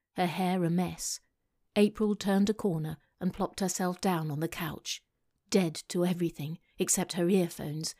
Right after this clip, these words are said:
and cell phone. Bill stood there awkwardly, unsure what to do. When he had called Riley, she had agreed to his visiting, albeit reluctantly. Had she changed her mind?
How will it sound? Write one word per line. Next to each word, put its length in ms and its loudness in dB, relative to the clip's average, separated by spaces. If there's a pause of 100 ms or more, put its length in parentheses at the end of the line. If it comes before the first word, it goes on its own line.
(120)
and 160 2
cell 300 -2
phone. 320 -14 (1900)
Bill 220 2
stood 320 -2
there 240 -8
awkwardly, 600 -6 (520)
unsure 500 4
what 200 -2
to 100 -2
do. 380 0 (1120)
When 160 4
he 80 6
had 160 4
called 320 4
Riley, 400 -4 (240)
she 160 6
had 100 6
agreed 380 6
to 100 2
his 140 0
visiting, 560 0 (400)
albeit 440 2 (220)
reluctantly. 960 -2 (680)
Had 160 -10
she 120 0
changed 400 0
her 80 0
mind? 460 -2